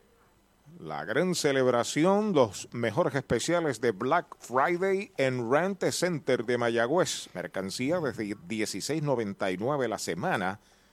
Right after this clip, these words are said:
Puede llamar al dos sesenta y cinco, cincuenta y dos cincuenta y cinco. El lanzamiento del zurdo, batea por tercera base, se le escapó al tercera base hacia el bosque de la izquierda, viene para la goma, Sermo, se está empatando el juego,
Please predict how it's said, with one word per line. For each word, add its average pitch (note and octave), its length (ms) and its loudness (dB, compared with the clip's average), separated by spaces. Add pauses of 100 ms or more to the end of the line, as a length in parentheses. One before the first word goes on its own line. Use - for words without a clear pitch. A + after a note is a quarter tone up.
(240)
Puede A#2+ 240 -2
llamar E3 300 0
al C3+ 160 -2
dos C#3 160 0
sesenta G#2+ 420 -4
y F#2+ 60 -4
cinco, F3+ 400 0
cincuenta A2 640 -4
y G#2 80 -2
dos D#3 200 0
cincuenta G#2 600 -4
y F2+ 80 -6
cinco. G2+ 560 -6 (1500)
El D#2+ 160 -8
lanzamiento D3 680 2
del B2+ 200 2
zurdo, F3+ 360 4
batea F#3 240 4
por E3+ 180 4
tercera F#3+ 360 4
base, G3 340 6
se F3+ 220 6
le E3+ 120 8
escapó F3+ 600 8
al D#3 140 6
tercera G3+ 400 6
base G#3 280 6
hacia D3+ 220 6
el D3 80 6
bosque F#3+ 280 4
de D#3 120 8
la D3+ 80 6
izquierda, G3+ 460 4
viene D#3+ 260 6
para D3 240 6
la D3 140 6
goma, F3 340 8
Sermo, G#3+ 400 6
se D#3 140 4
está F#3 160 4
empatando F3+ 580 6
el C#3+ 80 8
juego, D3 480 8